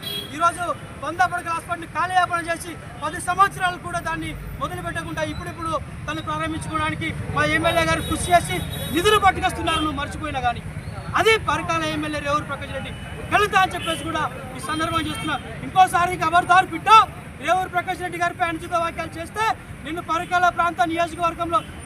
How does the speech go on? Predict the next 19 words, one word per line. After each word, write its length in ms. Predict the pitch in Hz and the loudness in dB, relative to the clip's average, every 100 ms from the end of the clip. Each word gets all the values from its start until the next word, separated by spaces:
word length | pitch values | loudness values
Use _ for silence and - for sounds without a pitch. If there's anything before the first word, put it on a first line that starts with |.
| 277 320 | -6 -6
ఎక్కడ 200 | 381 381 359 | -2 -2 0
కూడా 120 | 359 - | -4 -2
తిరగనీయం. 540 | 339 392 392 381 285 - - - - | -4 -2 -2 0 0 0 -8 -14 -8
నిన్ను 200 | 320 392 370 | -6 -6 -2
తన్ని 240 | 349 381 302 330 | -2 -2 -4 -4
తరిమేసే 420 | 370 392 381 415 359 | -2 -4 -4 -2 0
రోజులు 320 | 370 403 381 - - 269 | 0 -2 -6 -6 -10 -2
ఇదివరకే 360 | 359 415 403 370 | 0 0 0 -4
తన్ని 180 | 359 370 370 | -4 0 -2
తరిమేసిళ్ళు, 500 | 370 381 - 381 440 - - - 302 | 0 -2 -2 -4 -6 -6 -12 -8 -6
ఇంకా 160 | 403 403 | 0 4
రానున్న 280 | 392 403 403 381 | 6 4 2 0
రోజుల్లో 320 | 359 381 370 - - - | 0 6 6 6 -2 -10
నిన్ను 160 | 330 349 | -8 -4
తన్ని 220 | 349 381 370 | -4 -2 -2
తరిమే 260 | 359 370 370 | 0 4 4
రోజులు 200 | 370 359 302 | 4 -2 -4
దగ్గరున్నాయని 460 | 339 381 370 359 339 | -4 -2 -2 -2 -4
చెప్పేసి 260 | 339 330 | -6 -6